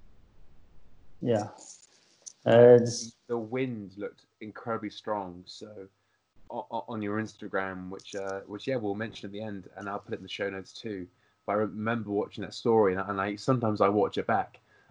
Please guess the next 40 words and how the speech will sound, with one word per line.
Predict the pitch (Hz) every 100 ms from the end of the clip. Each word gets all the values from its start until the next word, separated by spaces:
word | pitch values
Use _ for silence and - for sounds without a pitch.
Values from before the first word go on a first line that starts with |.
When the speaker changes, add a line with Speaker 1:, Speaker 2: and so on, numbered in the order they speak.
| - -
Speaker 2:
Um, | 101 98 92 90 - -
the | 110
wind | 107 143 170 143
gusts | 98 92 - - -
you | 107
were |
dealing | 104 117 117
with, | 107 101 95 -
I, | - - -
I |
think | 180 180
you | 147
were |
trying | 113 - 160 143
to |
set | - 131
up | -
your | 107
tent | - 127 -
in | 117
the | 135
wind | 165 180
gusts, | 196 185 - -
were | 185 196
you? | 208 220 220
Or | 123 110 110 - - - _ - - - - _ -
Speaker 1:
No, | 165 143 135
we | 139
were | 143 127
just | 113 107
resting, | 113 110 - 110 110 98 -
um, | 123 113 107 107 107 107 107 107 107 110 - 120
trying. | - 123 120 110
There's | 113 117 120
a |
small | - - 113 110 107 104 101 - _ - _ _ -
pile | 120
of | 110
rocks. | 107 104 110 - - - 123
Uh, | 104 104 107